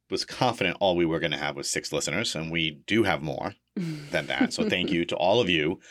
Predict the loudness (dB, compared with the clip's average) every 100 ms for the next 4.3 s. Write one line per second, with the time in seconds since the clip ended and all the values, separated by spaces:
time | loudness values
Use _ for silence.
0 | -10 -6 -4 -4 -4 -4 -2 -2 -2 0
1 | 0 -2 0 0 0 0 -4 -2 -2 -2
2 | -4 -6 -4 -2 -2 -4 -4 -6 -2 0
3 | 0 0 -2 -2 -8 -10 -10 -10 -10 -14
4 | -16 -10